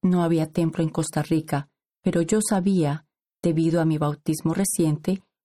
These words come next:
lo que era un convenio, y esperaba ansiosa la oportunidad de hacer más convenios con el Señor. Nadie más en mi familia era miembro de la iglesia, de modo que no se enseñaba el evangelio en nuestro hogar.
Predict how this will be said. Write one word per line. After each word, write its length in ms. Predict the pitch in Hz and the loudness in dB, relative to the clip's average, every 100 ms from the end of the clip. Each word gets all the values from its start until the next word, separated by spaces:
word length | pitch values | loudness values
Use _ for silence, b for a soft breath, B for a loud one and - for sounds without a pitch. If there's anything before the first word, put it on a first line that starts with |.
| _ | _
lo 140 | 208 196 | -4 0
que 200 | 214 226 | 0 2
era 140 | 196 | 2
un 120 | 170 | 0
convenio, 640 | - 156 151 151 143 143 - _ _ _ | 0 -2 0 0 0 -2 -8 _ _ _
y 60 | - | -2
esperaba 520 | 247 - 208 220 233 | 0 0 0 2 2
ansiosa 500 | 180 175 - 202 180 | 2 0 0 0 0
la 100 | 160 | 0
oportunidad 720 | 147 160 - 160 151 156 160 | 0 -2 -2 -2 0 0 0
de 120 | 170 156 | 0 -2
hacer 340 | 156 160 156 | 0 -2 0
más 260 | 170 208 - | 0 0 0
convenios 520 | 175 156 147 147 147 | -2 0 0 0 -4
con 180 | - 156 | -2 -2
el 100 | 147 - | -2 -2
Señor. 440 | 151 147 143 - _ _ _ _ _ _ _ | 0 0 -4 -10 _ _ _ _ _ _ _
Nadie 340 | 190 226 254 240 | 2 2 4 4
más 180 | 180 175 | 2 2
en 100 | 196 | 2
mi 100 | 202 | 2
familia 520 | 202 185 160 160 156 | 2 2 2 2 2
era 160 | 147 147 | 2 2
miembro 340 | 156 151 160 | 2 2 0
de 120 | 156 | 0
la 100 | 151 | 0
iglesia, 560 | 151 180 170 - 147 147 b _ _ _ | 0 0 0 0 -4 -4 b _ _ _
de 80 | 262 | 2
modo 280 | 247 208 196 | 4 4 2
que 160 | - | 2
no 160 | 170 165 | 2 2
se 140 | 170 180 | 2 0
enseñaba 560 | 175 175 165 151 147 | 2 2 2 2 0
el 80 | 156 | 0
evangelio 480 | 151 156 - 156 147 | 0 0 -2 -2 0
en 80 | 147 | -2
nuestro 320 | 143 - 143 | -4 -4 -2
hogar. 340 | 139 135 143 | 0 -2 -4